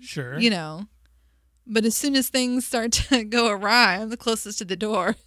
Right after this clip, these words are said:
Speaker 1: Closest to the door, first one to feign death. I get you.
Speaker 2: Pretty much. Uh, last thing is, uh,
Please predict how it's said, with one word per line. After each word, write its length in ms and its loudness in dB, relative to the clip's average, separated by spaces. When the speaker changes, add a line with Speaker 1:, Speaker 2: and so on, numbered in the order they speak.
Speaker 1:
Closest 320 0
to 80 0
the 40 -6
door, 220 2
first 260 -2
one 120 -2
to 40 -2
feign 280 -4
death. 240 -4
I 80 -8
get 260 -6
you. 120 -10
Speaker 2:
Pretty 200 -8
much. 500 -4
Uh, 260 8
last 380 4
thing 180 0
is, 560 2
uh, 280 0